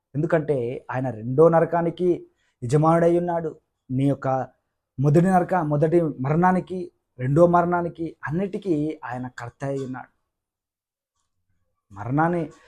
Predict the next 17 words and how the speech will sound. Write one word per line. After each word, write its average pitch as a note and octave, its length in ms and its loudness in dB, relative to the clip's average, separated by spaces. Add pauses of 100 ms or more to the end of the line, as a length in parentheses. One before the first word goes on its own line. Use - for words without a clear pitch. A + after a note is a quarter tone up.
(140)
తాళపు D#3 420 -2
చెవులు F3+ 160 0
ఆయన E3 180 0
వద్దనే D#3 300 -2
ఉన్నాయి. C#3+ 340 -8 (600)
జీవము F3 520 2 (100)
అన్నిటి, F#3+ 600 0 (400)
అన్నిటికీ F3 480 -2
ఆయనే C#3 840 -6
అధికారి D#3+ 400 0
అయి D#3 140 2
ఉన్నాడు. B2+ 260 -8 (1080)
కాబట్టి C3 520 -6 (640)
ఆయన A2 120 -10
శరీరము G3 520 0
రక్తము E3 400 -4
తినువారు D3+ 800 -2